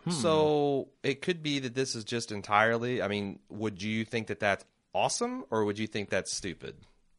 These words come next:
Speaker 2: If it
Speaker 1: It
Speaker 2: turns
Speaker 1: dep-,
Speaker 2: out
Speaker 1: it
Speaker 2: that this is entirely his guilty conscience acting on him.
Speaker 1: It really depends on how they reveal that information. If they just, like, kinda blank
Speaker 2: It
Speaker 1: slated it at the very end, I probably wouldn't like it. If they gave us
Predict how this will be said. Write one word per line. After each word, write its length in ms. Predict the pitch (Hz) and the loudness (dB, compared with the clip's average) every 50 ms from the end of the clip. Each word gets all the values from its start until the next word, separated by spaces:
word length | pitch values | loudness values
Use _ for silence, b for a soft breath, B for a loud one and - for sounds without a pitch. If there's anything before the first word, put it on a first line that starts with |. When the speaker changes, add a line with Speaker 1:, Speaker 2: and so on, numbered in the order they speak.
| _ _ _ _ _ _ _ _ _ _ _ _ _ _ _ _ _ _ _ _ _ | _ _ _ _ _ _ _ _ _ _ _ _ _ _ _ _ _ _ _ _ _
Speaker 2:
If 100 | - 107 | -2 2
it 40 | 131 | 2
Speaker 1:
It 40 | 165 170 | 4 4
Speaker 2:
turns 140 | - 117 | 2 4
Speaker 1:
dep-, 80 | 120 117 | 4 6
Speaker 2:
out 60 | 113 | 6
Speaker 1:
it 40 | - - | 6 4
Speaker 2:
that 60 | 170 147 | 2 0
this 200 | 117 110 - - | 0 0 0 -2
is 140 | 110 101 104 | -2 -2 -2
entirely 560 | 104 101 98 - 117 113 117 113 110 104 104 | -4 -4 0 4 6 6 6 6 4 2 0
his 140 | 110 98 - | -2 -4 -6
guilty 300 | - 110 104 98 - 92 | -6 -6 -4 -4 -6 -8
conscience 380 | - 101 92 90 85 - 78 - | -4 -2 -2 -2 -2 -4 -6 -6
acting 360 | 69 82 82 - - - 71 | -4 -6 -6 -6 -10 -12 -10
on 160 | 64 55 52 | -10 -10 -10
him. 80 | - - | -6 -4
Speaker 1:
It 140 | - 143 143 | -4 -4 -4
really 400 | 139 135 143 165 185 185 185 175 | -2 2 6 6 8 8 6 4
depends 560 | 170 156 - 165 156 151 147 143 139 127 131 | 2 0 2 2 2 2 2 0 0 -2 -4
on 420 | 127 - 120 123 123 120 117 117 113 | -2 2 4 6 6 6 4 4 2
how 280 | 113 - - 120 120 117 | 0 2 4 4 4 6
they 120 | 113 110 | 4 2
reveal 320 | 104 104 104 101 107 104 98 | 0 -2 -2 -2 0 0 0
that 100 | 95 95 | 0 -2
information. 640 | 98 95 - - 101 95 95 - - - - - - _ _ _ _ _ _ _ _ _ _ _ _ - 120 | -4 -6 -6 -8 -8 -6 -8 -8 -10 -12 -14 -18 -20 _ _ _ _ _ _ _ _ _ _ _ _ -6 -6
If 140 | 117 - - | -6 0 4
they 260 | 127 123 127 127 120 | 6 6 6 6 4
just, 360 | 113 117 135 147 143 - - | 4 4 4 4 4 4 6
like, 220 | 151 135 127 117 | 6 6 6 4
kinda 480 | - - - 143 143 143 135 135 131 123 | 0 2 4 6 6 6 6 6 6 4
blank 340 | 113 110 120 123 123 131 123 | 4 2 4 4 4 4 2
Speaker 2:
It 20 | - | 0
Speaker 1:
slated 380 | - - 131 131 135 139 143 | 2 4 6 6 6 6 6
it 100 | 151 156 | 4 2
at 120 | 127 123 - | 2 -2 -2
the 60 | 117 | 2
very 380 | 107 120 120 120 120 117 117 | 4 6 6 6 6 4 4
end, 320 | 120 127 139 151 165 180 180 - _ | 2 2 0 0 -2 -4 -8 -10 _
I 120 | - 117 110 | -4 -4 -4
probably 420 | - - - 131 120 117 120 120 | -4 -2 0 2 2 2 2 2
wouldn't 240 | 113 120 117 113 107 | 2 2 0 2 2
like 240 | 110 117 123 - - | 2 2 2 2 -2
it. 180 | 170 185 - b b b b b b b b b b b - | -2 -2 -6 b b b b b b b b b b b -6
If 160 | 131 117 - | -6 -4 0
they 140 | - 117 117 | 0 0 2
gave 260 | 107 123 123 123 120 | 4 4 4 6 6
us 400 | 123 120 117 - - - - - | 6 4 4 2 -2 -6 -8 -8